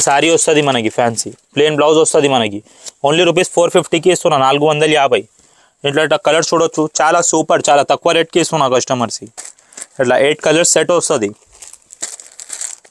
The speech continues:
కలర్ చూడండి, చాలా మంచి కలర్స్ ఉన్నాయి. ఈజీ కస్టమర్ లెవెన్ హండ్రెడ్, ట్వెల్వ్ హండ్రెడ్కి అమ్మండి. Only rupees four ఫిఫ్టీకి ఇస్తున్నా customers. ఇట్లా colour చూడొచ్చు, Fancy పోచంపల్లి ఇక్కత్ silk,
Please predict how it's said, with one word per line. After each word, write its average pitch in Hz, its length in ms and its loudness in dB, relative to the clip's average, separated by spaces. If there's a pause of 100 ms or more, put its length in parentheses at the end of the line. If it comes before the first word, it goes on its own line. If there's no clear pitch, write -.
(480)
కలర్ 156 220 2
చూడండి, 170 380 2
చాలా 139 240 4
మంచి 135 260 -2
కలర్స్ 151 320 2
ఉన్నాయి. 143 180 -2 (1500)
ఈజీ 165 260 0
కస్టమర్ 170 460 0
లెవెన్ 170 260 2
హండ్రెడ్, 175 260 0
ట్వెల్వ్ 165 240 2
హండ్రెడ్కి 175 380 -2
అమ్మండి. 170 300 0 (1700)
Only 160 200 2
rupees 170 260 0
four 160 180 2
ఫిఫ్టీకి 170 360 0
ఇస్తున్నా 165 240 0 (100)
customers. 135 460 0
ఇట్లా 127 220 2
colour 151 240 2
చూడొచ్చు, 156 320 0 (460)
Fancy 147 360 0
పోచంపల్లి 165 480 2
ఇక్కత్ - 280 -4
silk, 120 240 -2